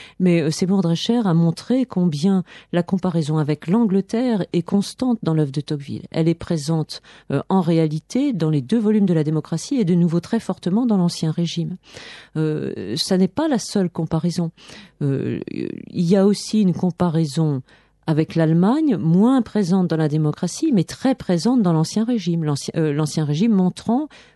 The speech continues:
plusieurs sociétés, euh, marquées par, euh, l'héritage aristocratique et une forme d'absolutisme,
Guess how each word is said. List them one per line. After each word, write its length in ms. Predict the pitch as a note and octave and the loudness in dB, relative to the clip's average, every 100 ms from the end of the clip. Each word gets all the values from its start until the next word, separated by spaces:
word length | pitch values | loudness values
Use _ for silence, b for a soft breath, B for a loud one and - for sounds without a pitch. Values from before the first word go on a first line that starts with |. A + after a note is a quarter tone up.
| _ - | _ -4
plusieurs 580 | A#3 C4 G#3 A3+ A3+ | 2 2 2 2 0
sociétés, 760 | - F#3 D#3+ - F3+ - G3 F#3 B B B B _ D3 | -2 -4 -4 -2 -2 0 0 0 B B B B _ -2
euh, 420 | C3 B2+ B2+ B2+ - - - G1+ - - - - - - - - - - - | -2 -2 -2 -4 -6 -8 -10 -10 -12 -14 -14 -14 -14 -14 -16 -16 -14 -14 -8
marquées 560 | - D#3+ - - F#3+ F3 _ | 0 0 -2 -2 0 0 _
par, 380 | D#3+ D#3 C#3+ - | 0 0 -2 -6
euh, 320 | C#3+ B2+ A#2+ | -4 -4 -4
l'héritage 500 | C3+ C#3+ D3 C3+ F#3+ | -2 -2 -2 -2 -2
aristocratique 840 | D#3 D3 - D#3 - D3+ - F3+ - | -2 -6 -6 -6 -4 -6 -4 -4 -2
et 20 | |
une 100 | D3 | -4
forme 220 | C3 D#3+ | -2 -2
d'absolutisme, 800 | D3+ - - C#3 C#3 A#3+ D#4 - | -2 -4 -6 -8 -6 -4 -4 -6